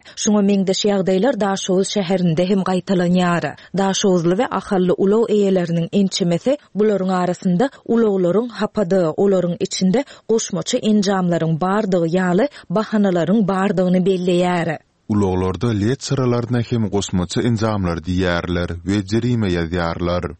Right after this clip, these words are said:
Speaker 2: Ulaglar tähel hapa bolsa da ýene jerime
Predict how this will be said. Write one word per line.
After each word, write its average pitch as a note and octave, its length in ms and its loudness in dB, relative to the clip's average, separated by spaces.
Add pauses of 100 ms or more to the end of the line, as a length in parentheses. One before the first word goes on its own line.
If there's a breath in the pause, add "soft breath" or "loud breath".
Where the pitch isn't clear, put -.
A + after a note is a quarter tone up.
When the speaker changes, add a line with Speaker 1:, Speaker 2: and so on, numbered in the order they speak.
(120)
Speaker 2:
Ulaglar F#2+ 540 0 (140)
tähel A2 280 -2
hapa A#2 360 -2
bolsa G#2+ 400 -2
da A2+ 120 0 (120)
ýene G#2 320 -2 (140)
jerime A#2+ 400 0